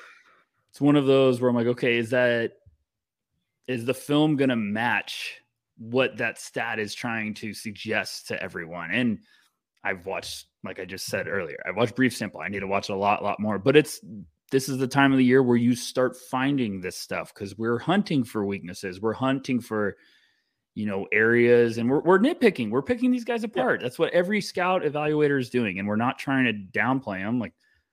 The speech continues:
Speaker 1: I still think he's a top twenty gui-, guy right now.
Speaker 2: Yep.
Speaker 1: I think he's
Speaker 2: Same.
Speaker 1: fantastic, but, um, it is just, is the defense going to be okay where we can say, "Hey, he's a lottery guy," um, if not higher?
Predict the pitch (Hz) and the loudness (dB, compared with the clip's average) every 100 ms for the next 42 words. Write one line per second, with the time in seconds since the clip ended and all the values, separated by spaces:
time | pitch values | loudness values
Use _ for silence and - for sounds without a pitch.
0 | _ - 117 - 143 131 - 127 127 123 | _ -4 -4 -2 -2 -2 -2 -4 -6 -8
1 | - 123 - 139 131 131 156 - 127 170 | -8 -10 -6 -4 -4 -4 -8 -8 -4 -2
2 | 214 98 85 82 - 160 - - 151 143 | 0 -2 -2 -6 -6 -6 -6 -8 -8 -4
3 | 131 - 117 113 - - 156 - 92 - | -4 -2 -4 -6 -8 -6 -6 -8 -12 -4
4 | - 127 - - _ _ _ _ - 110 | 2 2 2 -4 _ _ _ _ -6 -4
5 | 98 92 95 - 107 110 110 107 - 120 | -2 -4 -6 -8 -4 -2 -2 -6 -6 -6
6 | 104 - 113 104 95 98 113 117 127 110 | -6 -6 -8 -8 -10 -4 -2 0 -2 -4
7 | - 117 110 101 101 101 117 110 107 104 | -4 -4 -2 -2 -4 -4 -2 0 0 -2
8 | 101 101 98 - 98 92 135 139 95 92 | -4 -6 -10 -8 -6 -2 2 2 0 -4
9 | 90 98 117 143 165 202 226 _ _ _ | -2 0 0 0 0 -2 -6 _ _ _
10 | _ _ 101 95 90 85 80 - _ 110 | _ _ -10 -8 -8 -10 -14 -20 _ -4
11 | 110 110 90 95 95 139 226 | -2 -2 0 2 2 2 0